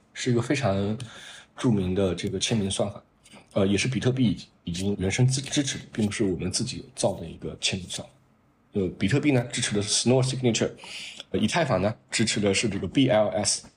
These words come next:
signature。我们 Boblin 对这 snore signature 有一个比较特殊的这个构造，是在原来这个算法基础上的一个构造，它实现了一个很有趣的特质。这个特质呢，我一会儿再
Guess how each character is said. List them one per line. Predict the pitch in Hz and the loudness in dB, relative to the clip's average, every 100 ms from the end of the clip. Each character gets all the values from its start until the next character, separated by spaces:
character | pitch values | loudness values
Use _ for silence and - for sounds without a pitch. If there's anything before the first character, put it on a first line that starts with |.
| - | -8
signature。 | - 214 190 - - _ _ _ _ | -4 -2 -2 -6 -10 _ _ _ _
我 | - 117 | 2 4
们 | 101 98 127 170 - _ - | 6 4 4 0 -8 _ -4
Boblin | 135 175 151 104 - - - | 0 2 2 0 -2 -14 -2
对 | 143 120 | 2 4
这 | 127 107 - - | 2 -2 -6 -6
snore | - - 160 139 | -2 2 4 4
signature | 143 131 98 - - _ | 0 0 0 -2 -8 _
有 | 95 95 87 | -2 2 2
一 | 90 | 4
个 | 117 104 | 4 2
比 | 95 - | 0 -2
较 | 92 113 | 2 2
特 | - 127 | 2 0
殊 | 131 139 | 0 0
的 | |
这 | 135 | 0
个 | 123 | -2
构 | - 143 | 0 0
造， | - - | 0 -8
是 | - 110 | -8 -2
在 | 143 113 101 95 - - | 2 2 2 -2 -8 0
原 | 98 123 | 2 2
来 | 104 | 2
这 | 120 | 0
个 | 110 101 | 0 -2
算 | - - 120 | -4 0 0
法 | - | 0
基 | - | 0
础 | 131 | 0
上 | 113 95 | 0 -4
的 | |
一 | 95 | -6
个 | 104 | -6
构 | 165 - | -2 -2
造， | - - - - - | -4 -12 -20 -20 -6
它 | - | 0
实 | 135 127 | 2 2
现 | 113 | 2
了 | 107 | 2
一 | 101 | 2
个 | 117 | 2
很 | - 87 87 87 - - - | 0 -4 -6 -6 -12 -20 -2
有 | 95 | 0
趣 | - 135 | 2 2
的 | 120 | 2
特 | - - | 2 -2
质。 | - - - | -2 -8 -8
这 | 147 | -2
个 | 120 | 0
特 | - 160 | 2 0
质 | 123 | 0
呢， | 90 - - _ | -2 -6 -20 _
我 | 101 104 | 2 2
一 | |
会 | 127 | 2
儿 | - | -2
再 | - | -4